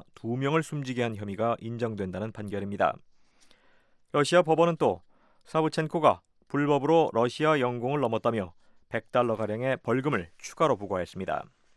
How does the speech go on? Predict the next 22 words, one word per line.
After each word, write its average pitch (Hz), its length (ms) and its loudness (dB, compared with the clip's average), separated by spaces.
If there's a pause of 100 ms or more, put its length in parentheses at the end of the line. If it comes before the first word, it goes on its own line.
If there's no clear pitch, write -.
(1500)
새 170 160 4
주한 160 340 2
미군 156 240 2
사령관에 151 540 2
빈센트 147 520 -4
브룩스 143 540 -2 (160)
미 127 140 -4
태평양 156 540 -2
사령부 135 460 2
육군 131 300 -4
사령관이 131 680 0
곧 143 240 -2
지명될 135 500 -2
예정인 113 320 -2
가운데 107 460 -4 (520)
애슈턴 143 440 -4
카터 147 340 -2
국방장관이 120 840 -2 (240)
이십일일 120 580 -4 (140)
축하 - 320 -6
성명을 156 340 -4
발표했습니다. 95 720 -4